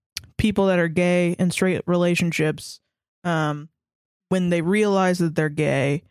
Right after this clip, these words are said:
and that they're not attracted to their partner anymore because of, of realizing their sexuality,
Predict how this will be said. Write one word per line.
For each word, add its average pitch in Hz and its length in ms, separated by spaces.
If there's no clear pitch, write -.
and 180 140
that 165 100
they're 160 120
not 175 200
attracted 165 440
to 175 60
their 165 200
partner 170 360
anymore 165 420
because 165 340
of, 165 220
of 160 260
realizing 175 520
their 160 120
sexuality, 165 880